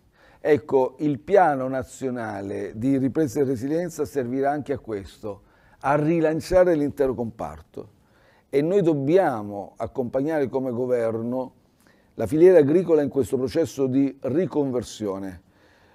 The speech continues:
Eh, con la ministra Bellanova stiamo lavorando e devo qui ringraziare ovviamente il ministro Amendola che sta coordinando i lavori con grande efficacia, grande impegno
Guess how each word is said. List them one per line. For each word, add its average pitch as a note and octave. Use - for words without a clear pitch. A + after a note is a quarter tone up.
Eh, C#3
con D#3+
la D#3+
ministra E3
Bellanova D#3
stiamo C3+
lavorando D3+
e C#3
devo C#3+
qui D#3+
ringraziare C3+
ovviamente C#3
il C3+
ministro C#3
Amendola D3
che A#2
sta C#3
coordinando C3
i B2
lavori D3
con B2
grande D3
efficacia, C3+
grande B2+
impegno C3+